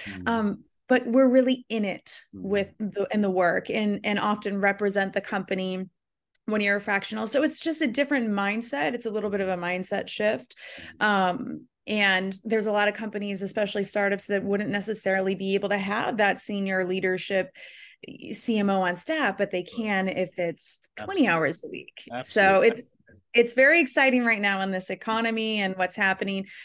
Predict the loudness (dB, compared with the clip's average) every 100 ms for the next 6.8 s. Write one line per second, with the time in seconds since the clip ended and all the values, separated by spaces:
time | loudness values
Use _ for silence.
0 | -10 -4 0 2 2 2 2 0 0 0
1 | -2 0 0 0 -4 -6 -6 -6 -4 -4
2 | -4 -4 -4 -2 -2 0 0 0 -6 -6
3 | -4 -4 -8 _ _ -4 -2 -2 -6 -8
4 | -14 -8 -2 -2 -2 -4 -4 -2 -2 -2
5 | -2 -6 -6 -18 -20 -20 -20 0 4 4
6 | 4 2 4 2 4 2 2 -2